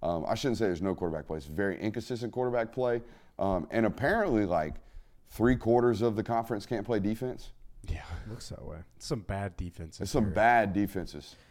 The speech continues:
Speaker 1: Again, from, from teams who historically, I, I don't expect Ole Miss to play defense.
Speaker 2: Yeah.
Speaker 1: I expect L S U to show up and play some damn
Speaker 2: Yeah.
Speaker 1: defense.
Speaker 2: Mm-hmm.
Speaker 1: Um,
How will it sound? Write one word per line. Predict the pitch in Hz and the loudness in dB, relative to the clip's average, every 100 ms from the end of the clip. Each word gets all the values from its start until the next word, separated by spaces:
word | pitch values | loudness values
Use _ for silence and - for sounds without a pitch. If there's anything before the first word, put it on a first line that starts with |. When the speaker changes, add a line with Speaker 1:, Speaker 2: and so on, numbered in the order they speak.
| - | -2
Speaker 1:
Again, | 104 117 - | 2 2 2
from, | - 113 | 0 0
from | - 117 | 2 2
teams | - 139 139 123 | 2 4 4 4
who | 120 107 - - - | 4 4 0 -8 -2
historically, | 113 - 156 139 117 95 - | 2 8 8 10 6 4 4
I, | 135 170 | 4 6
I | 139 | 8
don't | 208 131 | 8 8
expect | 95 - 135 104 | 2 4 6 6
Ole | 101 | 4
Miss | 98 95 | 4 2
to | - | 0
play | - 80 | -4 -2
defense. | 76 92 71 64 - - - - | 0 -2 -4 -14 -18 -20 -20 -14
Speaker 2:
Yeah. | 92 92 | -2 4
Speaker 1:
I | 147 | 4
expect | 101 - - 151 143 - | 4 -4 6 8 8 4
L | 107 98 | 6 6
S | 92 | 4
U | 117 | 0
to | 98 | -2
show | 82 - 98 | -2 2 4
up | 92 - | 4 2
and | 85 | -2
play | 101 92 | 0 0
some | 87 82 | -2 -6
damn | 92 | -2
Speaker 2:
Yeah. | 87 | -2
Speaker 1:
defense. | 85 107 73 67 - - | 0 -2 -2 -12 -14 -14
Speaker 2:
Mm-hmm. | 95 90 90 85 - - - - 87 | -10 -8 -8 -10 -16 -20 -20 -16 -6
Speaker 1:
Um, | 90 82 73 69 | -4 -2 -4 -8